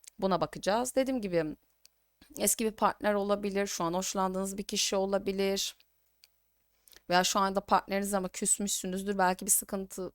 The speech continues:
sıkıntı vardır demiyor. Aa, kodlamayalım öyle de. Yani belki bir şey böyle bir konu vardır spesifik. O konuda bir şeyler, e, halının altına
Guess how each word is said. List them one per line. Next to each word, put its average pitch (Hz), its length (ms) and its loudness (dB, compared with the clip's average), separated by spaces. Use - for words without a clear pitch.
sıkıntı - 380 -4
vardır 170 220 -2
demiyor. 165 240 -4
Aa, 165 80 -4
kodlamayalım 165 580 -4
öyle 247 220 -6
de. 175 140 2
Yani 233 380 4
belki 277 260 4
bir 269 40 -2
şey 294 420 2
böyle 269 400 2
bir 277 80 -2
konu 277 280 -2
vardır 185 300 4
spesifik. - 600 0
O 240 100 6
konuda 226 480 0
bir 240 60 -2
şeyler, 214 540 4
e, - 80 -2
halının 208 500 2
altına 196 520 4